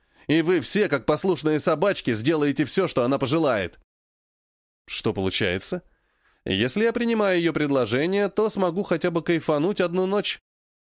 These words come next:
Она зайдёт за нашу стену на законных основаниях, а потом, оказавшись рядом, подчинит всех. А если нет, то у неё имеется план «Б». Она уже рядом, и до утра может чувствовать себя в безопасности,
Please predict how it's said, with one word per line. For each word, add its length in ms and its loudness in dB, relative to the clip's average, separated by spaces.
Она 300 2
зайдёт 380 0
за 120 2
нашу 260 0
стену 380 -2
на 120 0
законных 500 -2
основаниях, 720 0
а 80 0
потом, 400 -2
оказавшись 540 -2
рядом, 400 0
подчинит 540 -2
всех. 440 -6
А 140 0
если 380 0
нет, 520 -2
то 140 0
у 80 0
неё 360 0
имеется 440 0
план 360 -2
«Б». 260 0
Она 260 0
уже 680 0
рядом, 640 0
и 160 2
до 120 0
утра 420 0
может 300 -2
чувствовать 420 -2
себя 240 0
в 40 -12
безопасности, 880 -2